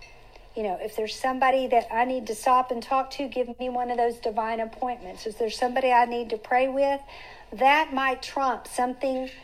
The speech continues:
that's on my to-do list. And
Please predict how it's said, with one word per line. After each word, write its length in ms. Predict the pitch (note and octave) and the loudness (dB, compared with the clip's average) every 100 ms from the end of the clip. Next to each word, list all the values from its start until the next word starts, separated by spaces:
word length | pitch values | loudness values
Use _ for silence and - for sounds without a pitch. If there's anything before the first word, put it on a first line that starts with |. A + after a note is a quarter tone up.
| - | -4
that's 220 | G#3 G3+ - | -4 -4 -4
on 400 | A#3 A3+ A#3 A3 | 2 4 4 2
my 360 | G#3+ A#3 B3 A#3 - | -2 0 0 0 -2
to-do 320 | - G#3+ A#3+ | -8 -4 -4
list. 680 | G#3 - - - - - - - - - - - - - - - - - - | -6 -8 -10 -14 -16 -16 -18 -20 -20 -20 -20 -20 -20 -20 -20 -20 -20 -20 -10
And 380 | C4+ B3+ B3+ B3+ | 2 4 4 2